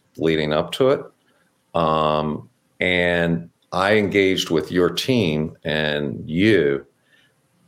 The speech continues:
to not only learn the fundamentals well in advance. So we created content for some main videos that we were gonna parse through.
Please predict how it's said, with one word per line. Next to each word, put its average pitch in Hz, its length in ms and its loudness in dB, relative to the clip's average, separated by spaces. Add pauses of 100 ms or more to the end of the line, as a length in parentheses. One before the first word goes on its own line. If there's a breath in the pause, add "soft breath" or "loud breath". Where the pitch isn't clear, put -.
(140)
to 107 100 0
not 101 200 4
only 120 200 4
learn 92 220 4
the 85 80 2
fundamentals 82 840 0
well 85 260 6
in 80 80 2
advance. 73 600 -2
So 78 140 0
we 76 120 0
created 90 720 0
content 87 760 -2
for 78 320 -2
some 80 320 -4
main 87 260 0
videos 80 540 0
that - 180 -2
we 80 80 0
were 76 140 0
gonna 73 320 -4 (600)
parse 85 340 2
through. 113 520 2